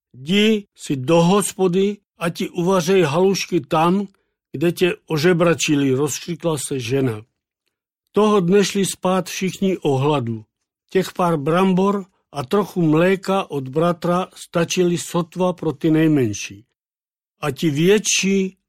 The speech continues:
ulehali s prázdným žaludkem. Druhý den brzo ráno dědek vstal a šel do Prešova, pěšky jako po koždě.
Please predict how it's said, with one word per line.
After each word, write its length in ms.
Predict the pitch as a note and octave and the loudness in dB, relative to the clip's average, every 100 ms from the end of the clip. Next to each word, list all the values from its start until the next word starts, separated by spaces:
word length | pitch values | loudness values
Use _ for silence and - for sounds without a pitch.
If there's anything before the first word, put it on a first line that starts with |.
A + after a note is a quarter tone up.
| _ - | _ 0
ulehali 580 | G3 G#3 G3+ F#3 F#3 | 4 6 4 2 0
s 100 | E3+ | -2
prázdným 580 | - D#3 E3+ D3+ E3+ D#3+ | -4 0 0 2 2 0
žaludkem. 680 | C3+ C#3+ C#3 A#2+ - G#2 G2 _ _ _ _ _ _ _ _ _ _ _ _ _ _ _ _ _ - | 0 0 -2 -4 -10 -16 -16 _ _ _ _ _ _ _ _ _ _ _ _ _ _ _ _ _ -6
Druhý 380 | D3 A#3 A#3 | 0 2 2
den 420 | F#3 G3+ G#3 G3+ F#3+ _ _ | 4 4 4 0 -4 _ _
brzo 440 | C3 F3+ F3 E3 C3+ | 0 2 2 0 0
ráno 580 | D#3+ F3+ F#3+ G3 G3+ E3 | 2 2 4 4 2 -2
dědek 400 | C3+ F3+ F#3 E3+ | -2 0 0 -4
vstal 420 | - E3 D#3+ F3 | -6 -2 -2 -2
a 100 | C#3 | -6
šel 240 | C3 E3 D3+ | -4 -2 0
do 140 | D3+ | -2
Prešova, 680 | B2+ C3+ - C#3+ D3+ D#3 D#3+ _ _ | -2 -4 -2 -2 0 -2 -4 _ _
pěšky 680 | D#3 F#3 G3+ - F#3 F#3 F#3+ _ D3 | 0 2 2 -2 -4 -4 -6 _ -4
jako 300 | D#3 C#3+ C#3+ | -2 -2 -4
po 180 | D3 | -4
koždě. 480 | B2 C3+ A#2 G2+ G#2 | -4 -4 -4 -8 -18